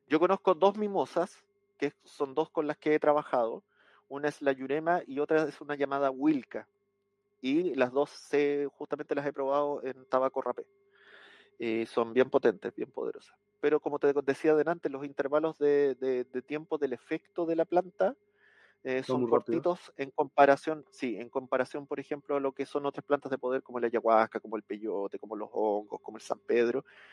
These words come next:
Speaker 1: que te pueden durar efectos de cinco a ocho horas en general.
Speaker 2: Pero bueno, lo que
Speaker 1: Depende.
Speaker 2: pasa es que es distinto comido que, que fumado.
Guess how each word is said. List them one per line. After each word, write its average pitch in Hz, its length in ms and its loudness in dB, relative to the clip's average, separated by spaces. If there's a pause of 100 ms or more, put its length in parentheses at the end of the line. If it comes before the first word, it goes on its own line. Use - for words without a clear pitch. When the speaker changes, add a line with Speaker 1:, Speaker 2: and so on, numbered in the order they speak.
(340)
Speaker 1:
que 135 220 6
te 131 120 2
pueden 139 380 2 (380)
durar 135 360 6
efectos 127 360 0
de 127 60 -14
cinco 143 360 0
a 131 60 6
ocho 131 260 0
horas 131 260 2
en 117 80 -12
general. - 380 -12 (920)
Speaker 2:
Pero 139 320 6
bueno, 147 340 4
lo 117 80 0
que 117 80 2
Speaker 1:
Depende. 104 80 -2
Speaker 2:
pasa 139 260 0
es 135 60 4
que 123 200 -6
es 117 100 -12
distinto 131 540 -4
comido 139 500 2
que, 113 360 -4 (560)
que 107 100 -10
fumado. 120 540 2